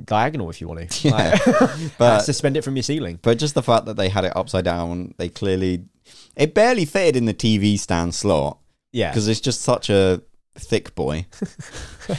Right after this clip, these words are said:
Speaker 2: But it's ju-, it just cracked me up that, you know, a million pound company with an ad agency that was probably paid millions can't get that right.
Speaker 1: Yep,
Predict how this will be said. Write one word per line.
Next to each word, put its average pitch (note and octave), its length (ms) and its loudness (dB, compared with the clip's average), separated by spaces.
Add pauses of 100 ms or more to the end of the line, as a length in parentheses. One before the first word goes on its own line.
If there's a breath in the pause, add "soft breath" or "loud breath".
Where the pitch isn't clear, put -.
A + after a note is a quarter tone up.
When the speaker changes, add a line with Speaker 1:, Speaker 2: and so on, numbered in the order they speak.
(920 loud breath)
Speaker 2:
But C3 100 -2
it's C#3+ 100 0
ju-, E3+ 100 0
it C#3+ 200 0
just E3+ 240 -4
cracked C#3+ 260 -2
me A#2 80 0
up G#2 220 0
that, F#2+ 400 -2
you G2+ 100 -8
know, F2 280 -2 (100)
a F#2 140 0 (680)
million D#3+ 600 4
pound C#3 480 0
company G2+ 680 -2 (640)
with A2 140 4
an A2 120 4
ad B2 180 4
agency F#2 580 0
that F2 140 2
was G2+ 100 -4
probably A#2 300 0
paid G#2 360 2
millions G2 960 2 (560)
can't G#2 400 0
get E2+ 400 2 (840)
that F2 320 -4
right. C#2 320 -4 (580)
Speaker 1:
Yep, E2+ 220 -10